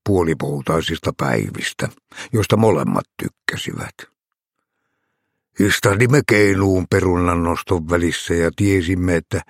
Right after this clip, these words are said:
kenenkään muun kanssa ei olisi yhtä hyvä.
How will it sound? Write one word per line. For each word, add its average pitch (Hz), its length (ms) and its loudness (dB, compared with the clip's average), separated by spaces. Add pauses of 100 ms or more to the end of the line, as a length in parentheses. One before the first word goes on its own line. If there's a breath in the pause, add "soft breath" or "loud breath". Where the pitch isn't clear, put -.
(800 soft breath)
kenenkään 87 680 0
muun 120 400 0
kanssa 113 400 -2 (160)
ei 110 200 2
olisi 98 400 0
yhtä - 520 -2
hyvä. - 300 -6